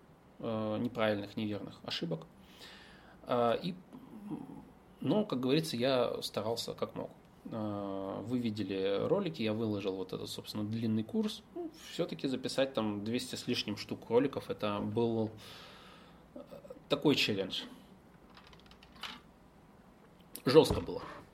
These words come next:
жестко. М, Саша, которая работала оператором, она прекрасно помнит, как мы с утра перлись, э, в арендованную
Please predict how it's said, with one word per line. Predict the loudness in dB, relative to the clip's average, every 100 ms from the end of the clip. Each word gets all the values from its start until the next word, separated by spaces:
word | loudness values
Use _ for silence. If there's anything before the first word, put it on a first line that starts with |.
| -6 0
жестко. | 8 8 6 -8 -8 -10 -10 -14 -8
М, | -6 -4 -6 -6 -8 -10 -6
Саша, | 2 2 4
которая | 0 0 2 2
работала | 0 0 0
оператором, | 0 -2 -2 -2 -2
она | -4
прекрасно | -8 -6 -6 -6
помнит, | -6 -6 -6
как | -10 -6
мы | -2
с | -2
утра | 0 0
перлись, | 0 2 0 0 -4 -8 -18 -18 -18 -20 -6
э, | -2 0
в | 2
арендованную | 4 6 6 6 2 -2